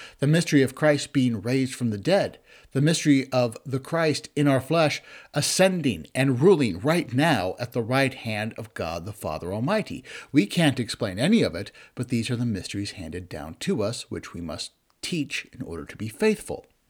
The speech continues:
So then, in order to be faithful, pastors have no choice but to administer the mystery of baptism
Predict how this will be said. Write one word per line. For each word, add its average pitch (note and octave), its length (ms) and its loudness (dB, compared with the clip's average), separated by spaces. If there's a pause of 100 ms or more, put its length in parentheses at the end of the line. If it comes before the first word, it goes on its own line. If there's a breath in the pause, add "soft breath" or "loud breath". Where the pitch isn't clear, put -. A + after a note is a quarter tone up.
(920 soft breath)
So F#3 260 -2
then, G2+ 260 -6 (420)
in - 160 -14
order C3 180 2
to - 140 -4
be - 100 -8
faithful, E3 640 -2 (280 soft breath)
pastors C#3 420 -2
have B2+ 160 0
no A#2 220 -2
choice G2+ 360 -6
but - 180 -6
to C3+ 100 0
administer B2+ 480 0
the A2+ 100 -2
mystery D3+ 560 0
of A2+ 240 -6
baptism D3 720 -2